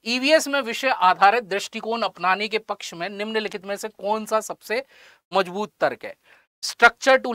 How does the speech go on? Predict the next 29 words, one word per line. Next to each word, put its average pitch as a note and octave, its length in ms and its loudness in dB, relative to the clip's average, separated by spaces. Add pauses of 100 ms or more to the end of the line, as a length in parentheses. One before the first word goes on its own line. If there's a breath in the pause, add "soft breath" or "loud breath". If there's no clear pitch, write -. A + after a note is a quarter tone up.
lesson G#3 340 -2
plan G3+ 320 8
and F3+ 160 -6
makes F#3+ 260 -4 (120)
teaching E3+ 280 -10 (120)
more F3+ 180 4
effective, A3 440 0 (500 soft breath)
making A#3+ 360 2
teaching A#3 280 -6 (120)
more G#3+ 160 4
interesting G#3 600 -2 (140)
and F3+ 200 -2
activity G#3 440 -4
ways, A3 240 4 (120)
covering A3 340 2
a G#3 140 2
wide F#3+ 260 2
range F#3+ 240 -2
of F#3 60 -4 (120)
concept, F#3 380 0 (140)
issue G3 180 -8 (160)
and D3 220 -4
skills, A3+ 380 -4 (440 soft breath)
softening, B3+ 560 6 (420)
uh, D3 320 6
subject F#3+ 480 0
boundaries E3+ 540 0
and G3 200 0
assessing G3 400 -6